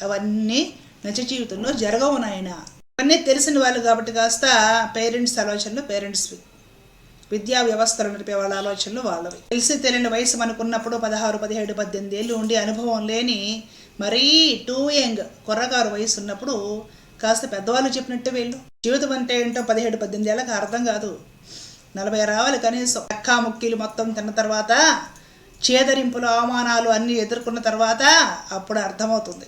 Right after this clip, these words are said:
కాస్త తల్లిదండ్రులు కదా, ఇన్ని ఎక్కడ పడతాడే వీడు, అదేదో ఇంజనీరింగ్ చేసేస్తే ఏ సాఫ్ట్‌వేర్ జాబ్ వస్తుంది, అమెరికా పోతాడు,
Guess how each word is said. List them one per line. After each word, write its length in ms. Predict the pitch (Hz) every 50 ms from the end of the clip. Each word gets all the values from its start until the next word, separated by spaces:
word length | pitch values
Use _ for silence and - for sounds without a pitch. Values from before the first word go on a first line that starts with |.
| -
కాస్త 200 | - 240 240 - 277 247 226 226 233 233 233 233
తల్లిదండ్రులు 400 | 226 240 254 269 269 277 277 269
కదా, 300 | 269 254 240 262 262 262
ఇన్ని 300 | 254 262 247 240 240 240
ఎక్కడ 280 | 233 220 190 - 226 233
పడతాడే 420 | 233 233 233 240 247 233 233 240
వీడు, 500 | 233 233 233 233 233 269 320 339 269 196 196 - - - - - -
అదేదో 280 | 269 269 269 262 269
ఇంజనీరింగ్ 460 | 269 262 254 254 262 262 262 262 247 240
చేసేస్తే 720 | 233 226 240 226 226 - - 254 247 220 220 220 226 240
ఏ 180 | 247 240 240 233
సాఫ్ట్‌వేర్ 440 | 233 233 226 214 214 - 220 220 214
జాబ్ 220 | 208 208 202 202
వస్తుంది, 380 | 208 202 196 - - 220 220 214
అమెరికా 280 | 214 214 208 208 202
పోతాడు, 460 | 190 190 196 190 190 185 185 214 262